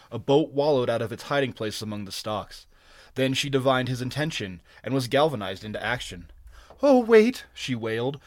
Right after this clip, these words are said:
staggering up and running toward him. Do not leave me! Take me with you!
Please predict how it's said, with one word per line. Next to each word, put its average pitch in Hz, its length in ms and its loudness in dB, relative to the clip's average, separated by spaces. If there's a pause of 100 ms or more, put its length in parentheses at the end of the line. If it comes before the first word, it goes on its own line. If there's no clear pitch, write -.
(120)
staggering 127 420 2
up 123 180 -2
and 123 160 -2
running 117 280 -4
toward 120 260 -6
him. 147 200 -2 (480)
Do 269 120 8
not 269 220 6
leave 247 280 2
me! 247 200 2
Take 269 320 0
me 285 80 2
with 285 280 0
you! 139 280 0